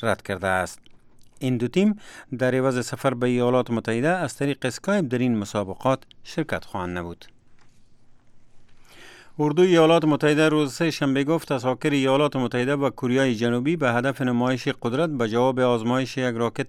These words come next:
توسط کوریای شمالی، یک راکت به آبهای کوریای جنوبی فر نمودند.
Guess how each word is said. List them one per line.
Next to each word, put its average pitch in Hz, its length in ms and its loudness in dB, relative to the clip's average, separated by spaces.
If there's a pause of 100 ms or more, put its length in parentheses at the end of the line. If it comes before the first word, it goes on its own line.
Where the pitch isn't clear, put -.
توسط 113 420 -6
کوریای 120 480 0
شمالی، 117 580 -2 (480)
یک 113 260 -2
راکت 147 380 0
به 185 160 -2
آبهای 180 520 2
کوریای 156 480 0
جنوبی 151 540 0
فر 175 220 -2
نمودند. 101 640 -4